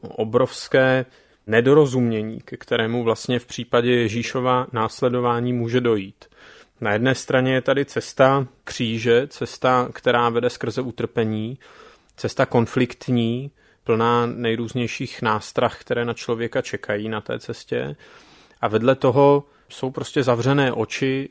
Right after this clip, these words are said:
Jakuba a Jana, kteří si na základě toho, že Ježíš používá metaforu království a králování, najednou vykreslují tu budoucnost opravdu v takových konturách nějakého starověkého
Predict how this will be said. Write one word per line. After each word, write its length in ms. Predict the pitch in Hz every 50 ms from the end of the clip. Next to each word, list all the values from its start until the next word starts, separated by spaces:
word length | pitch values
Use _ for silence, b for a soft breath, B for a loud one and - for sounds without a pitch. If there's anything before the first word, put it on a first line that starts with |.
| _ _
Jakuba 460 | 131 123 113 - - 131 123 127 131 131
a 40 |
Jana, 280 | 120 113 110 120 123 123
kteří 480 | 120 - - 120 - 127 131 131 131 b b b b b b b b
si 240 | - - - - 131
na 120 | 123 117
základě 520 | 110 120 120 117 - - 135 127 127 135 131
toho, 280 | - 127 113 113 127
že 140 | 117 123 127
Ježíš 300 | 120 110 101 131 123 -
používá 600 | - - 123 117 117 110 113 120 123 123 120 123
metaforu 500 | 120 113 - - 131 - - 131 131 139
království 760 | - - 120 107 107 107 113 117 - - - - 131 127 123
a 40 | 120
králování, 840 | - - 110 107 107 110 110 117 113 113 117 117 117 117 117 120 135 B B B B B B B B _ -
najednou 640 | 110 104 110 117 117 123 131 131 131 131 127 - - -
vykreslují 720 | 120 113 107 - - 120 123 117 - - 127 127 123 123
tu 140 | 120 - 139
budoucnost 920 | 131 123 117 117 120 120 117 - - 131 131 127 - - - - - - b b b b b b
opravdu 440 | - 123 117 - - 113 117 127 131
v 80 | - -
takových 340 | 123 - - 135 127 -
konturách 540 | - - 117 113 107 - 131 127 123 120 113
nějakého 440 | 123 123 120 110 - 131 123 113 123
starověkého 1040 | - - - 123 117 113 113 120 120 117 - - 127 123 117 117 127 127 127 127